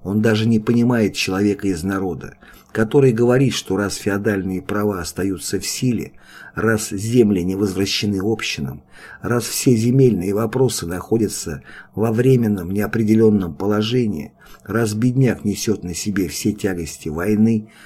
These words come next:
революция не закончена – и закончить ее может только революционное действие, так как старый строй еще в силах противиться всяким решительным мерам.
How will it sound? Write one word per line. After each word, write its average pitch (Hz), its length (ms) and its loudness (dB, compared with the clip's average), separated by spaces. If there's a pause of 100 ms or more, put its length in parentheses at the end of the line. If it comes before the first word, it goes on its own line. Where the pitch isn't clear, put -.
(200)
революция 127 680 2
не 104 140 2
закончена – 101 840 -6 (340)
и 101 80 -2
закончить 123 600 0
ее 101 140 0
может 107 340 2
только 104 280 0
революционное 113 760 0
действие, 80 680 -4 (400)
так 113 200 -4
как 107 200 -4
старый 120 440 2
строй 120 640 2
еще 87 320 -4
в 101 60 -8
силах 123 420 0
противиться 104 600 -2
всяким 95 440 -2
решительным 92 720 -6
мерам. 85 380 -10